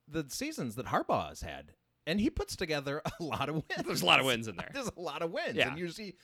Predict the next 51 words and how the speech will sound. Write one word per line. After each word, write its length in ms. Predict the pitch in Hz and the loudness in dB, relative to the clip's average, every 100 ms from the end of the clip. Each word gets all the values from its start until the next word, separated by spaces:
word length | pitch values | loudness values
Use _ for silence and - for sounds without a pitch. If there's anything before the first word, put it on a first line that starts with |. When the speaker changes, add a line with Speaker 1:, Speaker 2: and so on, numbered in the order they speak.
| _ - | _ -6
Speaker 1:
a 80 | 165 | -6
couple 440 | - 139 - 127 | -2 -4 -2 -4
losses. 440 | 110 90 - 101 92 | -4 -6 -8 -10 -2
There's 200 | 151 - | 0 0
still 280 | - 214 170 | -2 -2 -2
a 60 | |
pretty 320 | - 180 175 | -2 -4 -4
damn 400 | 135 123 135 135 104 | -4 -4 -2 -2 -2
good 320 | 113 107 101 - - - | -2 -2 -4 -12 -20 -4
program. 380 | - 277 - 147 - _ _ _ _ - - _ _ | 4 4 4 -8 -16 _ _ _ _ -20 -20 _ _
Speaker 2:
And 220 | 196 180 160 | 6 6 6
Speaker 1:
They 80 | 135 | 6
Speaker 2:
this 100 | 208 | 8
Speaker 1:
don't 120 | 220 | 8
Speaker 2:
is 100 | 214 | 6
Speaker 1:
get 120 | 170 180 | 6 6
Speaker 2:
where 120 | 160 | 8
Speaker 1:
enough 180 | 147 151 | 6 2
credit, 400 | - 160 135 76 | 2 2 2 -4
I 80 | 78 | -12
don't 180 | - 76 | -12 -12
think, 60 | - | 6
Speaker 2:
I, 220 | 131 143 - | 8 8 6
I, 140 | 147 - | -4 2
if 300 | 151 139 - | 6 6 4
Speaker 1:
in 100 | 135 | -4
some 260 | - 156 127 | 0 0 0
ways. 140 | 120 | 0
And 140 | 175 | 2
I 100 | 190 | 2
am 140 | 220 233 | 2 0
guilty 380 | 147 175 127 226 | 4 4 6 6
Speaker 2:
and, 60 | 247 | 8
Speaker 1:
of 40 | |
this 100 | 226 | 8
Speaker 2:
and 80 | 226 | 8
I 80 | 226 | 6
Speaker 1:
too. 80 | - | 4
Speaker 2:
think 300 | 247 294 - - | -2 -2 -6 -14
the, 560 | 156 165 165 147 131 - | -8 -4 -2 -2 -4 -2
I 120 | - 147 | 2 2
think 240 | 254 277 | 2 -2
the 100 | 262 | -4
conundrum 720 | - 170 127 131 143 147 156 | -2 -2 0 -2 -2 -2 -2
that 120 | 131 | -2
Michigan 360 | 113 127 147 117 | -2 -2 -4 -6
fans 340 | 127 127 117 | -6 -6 -6
are 100 | 107 | -6
in 300 | 98 104 120 - | -4 -6 -6 -6
is 240 | 135 117 | -6 -4
that 220 | 117 123 | 2 2